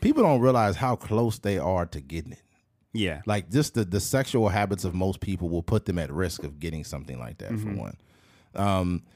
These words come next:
Speaker 1: in addition to, um, uh,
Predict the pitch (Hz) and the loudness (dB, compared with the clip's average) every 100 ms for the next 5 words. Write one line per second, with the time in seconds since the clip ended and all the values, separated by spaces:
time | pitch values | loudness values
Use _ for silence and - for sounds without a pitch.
0 | _ - 127 131 170 214 180 160 156 143 | _ 0 2 4 4 4 4 6 6 8
1 | 139 131 - - 113 113 110 110 113 - | 6 4 -4 0 4 6 6 4 2 -4
2 | _ _ _ _ - - - 98 98 92 | _ _ _ _ -16 -14 0 4 4 2